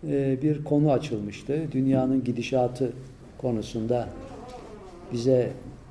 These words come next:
bir bilgi gelir mi diye. Orada, burada olan arkadaşlar hatırlayacaklar. Ahmaklardan bahsediyordu Hazreti Mevlana.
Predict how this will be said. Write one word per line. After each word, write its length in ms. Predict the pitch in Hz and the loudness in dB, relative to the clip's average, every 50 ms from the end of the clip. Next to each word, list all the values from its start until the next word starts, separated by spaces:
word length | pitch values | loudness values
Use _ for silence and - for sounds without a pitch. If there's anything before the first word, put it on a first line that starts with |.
| - - - - - - - - | -18 -18 -18 -18 -20 -14 -6 -4
bir 160 | 110 113 104 - - - - - - - - - - - - | -2 -2 -2 -4 -12 -18 -20 -20 -20 -20 -20 -20 -12 -4 0
bilgi 280 | 131 127 120 131 127 | 0 0 2 2 2
gelir 260 | 120 127 113 117 117 110 | 4 4 4 4 2 0
mi 160 | 107 98 90 85 - | -2 -4 -6 -6 -4
diye. 260 | 117 131 170 196 190 - - - - - - - | 0 0 2 2 0 0 -4 -10 -12 -10 -6 -2
Orada, 380 | 127 131 131 143 156 147 - - - - - - - - - - - - - - - - - - - | -2 -2 0 0 0 -2 -2 -6 -10 -12 -14 -16 -18 -20 -20 -20 -20 -20 -20 -20 -20 -20 -16 -4 0
burada 200 | 143 139 135 143 | 4 6 8 8
olan 160 | 139 139 135 | 8 8 8
arkadaşlar 480 | 135 131 127 135 135 127 120 131 143 135 | 6 6 4 2 2 0 2 2 2 2
hatırlayacaklar. 840 | 127 123 135 123 123 120 120 131 117 - - 156 170 165 - - - - - - - - - - - | 2 2 2 2 2 2 4 2 2 2 0 -2 -2 -2 -6 -10 -14 -16 -18 -18 -18 -20 -18 -8 -2
Ahmaklardan 760 | 139 139 139 143 151 139 139 139 147 143 139 135 139 139 135 120 | 0 0 2 4 4 2 4 6 6 6 8 8 6 6 6 4
bahsediyordu 480 | 107 95 - - 92 87 87 85 92 | 2 0 -2 -4 -6 -6 -8 -8 -8
Hazreti 340 | 92 90 87 95 87 - 92 | -10 -10 -8 -10 -10 -10 -8
Mevlana. 460 | 92 90 87 85 90 92 98 139 185 | -8 -8 -8 -8 -8 -8 -6 -6 -6